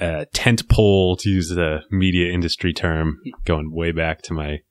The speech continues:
days as a media investment banker here, um, uh, content and, and franchises at the center, and then the parks and the rides and television and music and merchandising,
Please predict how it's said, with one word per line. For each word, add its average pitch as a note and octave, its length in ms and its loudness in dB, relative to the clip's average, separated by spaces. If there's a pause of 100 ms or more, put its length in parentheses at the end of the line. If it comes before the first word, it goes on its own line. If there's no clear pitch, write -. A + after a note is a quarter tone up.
(320)
days E2+ 260 2
as E2 140 2
a D#2+ 40 2
media D#2+ 360 2
investment D#2+ 420 -2
banker D#2+ 300 0
here, D#2 340 0 (400)
um, E2 520 4 (440)
uh, D#2+ 260 -4
content G2+ 560 4
and, E2+ 200 0
and E2 160 -4
franchises F2+ 580 2
at D#2+ 100 -4
the - 60 -8
center, F2 580 4 (360)
and F#2 200 6
then F2 380 6 (300)
the E2+ 100 -6
parks - 720 2 (100)
and E2 380 -4
the D#2+ 100 -4
rides F2+ 640 2
and D#2+ 400 -8
television E2+ 680 0
and D#2+ 140 -8
music G2 460 2
and D#2 100 -6
merchandising, D#2+ 920 0